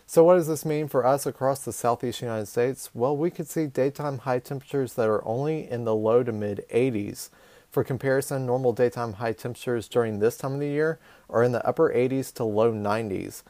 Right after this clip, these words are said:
However, don't get used to this cooler pattern, because summer is here and the hottest months of the year are still to come. I'm meteorologist Aaron Ayers with this weather headline off the blog. You can get more information like this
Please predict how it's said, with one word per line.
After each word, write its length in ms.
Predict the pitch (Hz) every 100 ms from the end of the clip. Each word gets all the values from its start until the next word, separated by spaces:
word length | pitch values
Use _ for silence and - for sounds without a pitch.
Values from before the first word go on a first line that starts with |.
| _ _ _
However, 300 | 135 143 156
don't 220 | 139 165
get 160 | 170 151
used 300 | 156 - -
to 180 | 151
this 180 | 135 139
cooler 360 | - 147 147 147
pattern, 520 | - 139 127 110 107
because 440 | 107 101 110 104
summer 420 | - - 120 147 147
is 200 | 117 -
here 340 | 139 170 -
and 100 | 110
the 100 | 101
hottest 460 | 92 - 143 180 -
months 280 | 185 175 -
of 100 | 160
the 100 | 170
year 400 | 180 139 98 - _ _ -
are 120 | 104
still 300 | - - 98
to 100 | 98
come. 480 | - 104 92 90 87 _ - _
I'm 160 | 151 190
meteorologist 680 | 175 165 151 143 120 -
Aaron 180 | 120 113
Ayers 280 | 113 110 -
with 140 | 104
this 420 | - 147 117 - - _ _
weather 280 | 110 104 107
headline 400 | 117 113 117 117
off 200 | - 117
the 80 | -
blog. 300 | 123 131 143
You 100 | 156
can 140 | 147
get 160 | 156 135
more 380 | 127 165 190 - _ _
information 580 | - 147 160 160 165 147
like 300 | 139 143 -
this 540 | 170 185 139 - -